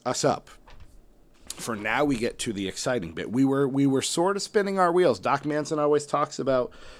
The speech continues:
you know, spinning our wheels and things here, and that does sort of happen, um, as we're getting ready for WrestleMania. I need to have all my chess pieces in the right places on the board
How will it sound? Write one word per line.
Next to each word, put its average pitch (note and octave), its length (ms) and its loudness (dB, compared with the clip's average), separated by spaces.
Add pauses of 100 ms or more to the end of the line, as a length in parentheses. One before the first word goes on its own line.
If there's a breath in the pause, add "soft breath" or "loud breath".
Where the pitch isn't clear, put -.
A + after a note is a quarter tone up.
(120)
you G#2+ 160 -2
know, F2+ 240 -4 (960 soft breath)
spinning C#3+ 460 0
our C3+ 140 2
wheels C3+ 460 4
and G#2 160 -4
things G2+ 340 -4
here, A2+ 220 -2
and B2 180 -2
that C#3+ 260 -4
does D3+ 380 2
sort E3+ 320 0
of D3 80 -4
happen, B2 500 -2 (380 loud breath)
um, G#2+ 220 -2
as A2+ 240 -2
we're A#2 100 -4
getting A#2+ 300 -2
ready C3 180 0
for C3+ 160 -4
WrestleMania. B2+ 480 0
I G2 80 -2
need G#2 200 -4
to G2 60 -10
have G2+ 180 -6
all A#2+ 180 -2
my D3 140 -4
chess - 320 -6
pieces A#2+ 500 -6
in G2+ 180 -8
the F#2 100 -6
right G#2+ 240 -6
places B2+ 480 -6
on A#2 220 -2
the A#2 60 -4
board A2 400 0